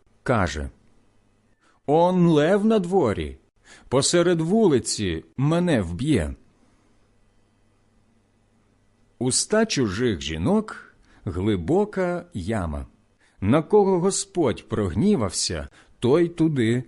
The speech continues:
впаде. Дурнота впилася дитині в серце,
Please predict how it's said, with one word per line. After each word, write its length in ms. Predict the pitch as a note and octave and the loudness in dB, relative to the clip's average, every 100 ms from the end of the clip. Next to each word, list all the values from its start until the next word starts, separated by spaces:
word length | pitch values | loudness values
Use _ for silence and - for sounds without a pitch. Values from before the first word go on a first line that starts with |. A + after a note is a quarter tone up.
| - | -10
впаде. 640 | E2+ D#2 - B2+ B2 E2+ C#2+ - _ _ _ _ _ _ _ _ _ _ _ _ _ _ _ _ _ _ | -12 -12 -6 -6 -4 -4 -6 -12 _ _ _ _ _ _ _ _ _ _ _ _ _ _ _ _ _ _
Дурнота 920 | F#2 C#3 F#3 G#3 A3 - C#3 A#2 A#2+ B2 _ - | -2 0 4 4 2 2 0 0 -2 -8 _ -16
впилася 720 | E2+ - D#3 E3 D#3+ D3 D3 | -16 -4 2 2 2 0 -2
дитині 720 | B2+ B2 E3+ F#3+ G3 G3 F#3 - | -2 -2 0 2 2 0 -4 -10
в 120 | G#2+ | -10
серце, 720 | - - C#3 F2+ - - D2+ | -8 -4 -2 -4 -6 -8 -8